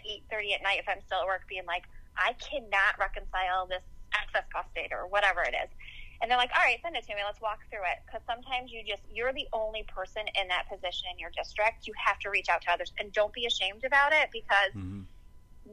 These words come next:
Speaker 1: we all were there and we all still get there every once in a while. And just find your people. And I think don't be afraid to ask questions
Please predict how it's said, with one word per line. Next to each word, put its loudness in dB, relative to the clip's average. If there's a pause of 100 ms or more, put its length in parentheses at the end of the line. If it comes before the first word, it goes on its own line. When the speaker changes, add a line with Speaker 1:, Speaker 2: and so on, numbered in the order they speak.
Speaker 1:
we 6
all 8 (200)
were 2
there 6
and 0
we -6
all 4 (520)
still 0 (120)
get -4
there -2
every -8
once -8 (100)
in -12
a -8
while. 2
And -6
just -10
find 4
your 0
people. -4
And -2
I -2
think -10 (200)
don't 4
be 0
afraid 2
to -2
ask 2
questions -2